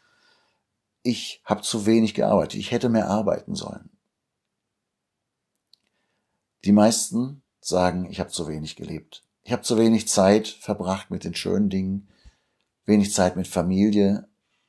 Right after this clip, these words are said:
meiner Frau, meinen Kindern, hab zu wenig Zeit mit den Kindern gespielt,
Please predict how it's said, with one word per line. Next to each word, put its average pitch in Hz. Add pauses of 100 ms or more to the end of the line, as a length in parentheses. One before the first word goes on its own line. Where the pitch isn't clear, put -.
(160)
meiner 85
Frau, 82 (300)
meinen 80
Kindern, 92 (440)
hab 104
zu 101
wenig 98
Zeit 98
mit 98
den 87
Kindern 101
gespielt, 90